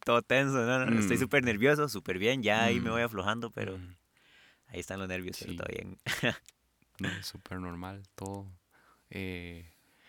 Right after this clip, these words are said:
Speaker 2: pero esto me hacía mucha falta, me hacía mucha falta crear, ¿verdad? Eh, para Dios.
Speaker 1: Ujú.
Speaker 2: Y, y Caleo.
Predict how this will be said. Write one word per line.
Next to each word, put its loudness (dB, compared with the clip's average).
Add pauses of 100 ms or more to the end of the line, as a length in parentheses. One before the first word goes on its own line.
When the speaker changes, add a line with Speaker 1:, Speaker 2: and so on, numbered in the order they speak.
(260)
Speaker 2:
pero 2
esto 0
me 4
hacía 0
mucha -2
falta, 4
me -6
hacía -6
mucha -4
falta 4 (140)
crear, 4 (640)
¿verdad? -6 (200)
Eh, -8
para -2
Dios. -4 (480)
Speaker 1:
Ujú. -10 (580)
Speaker 2:
Y, -2 (100)
y -12
Caleo. 0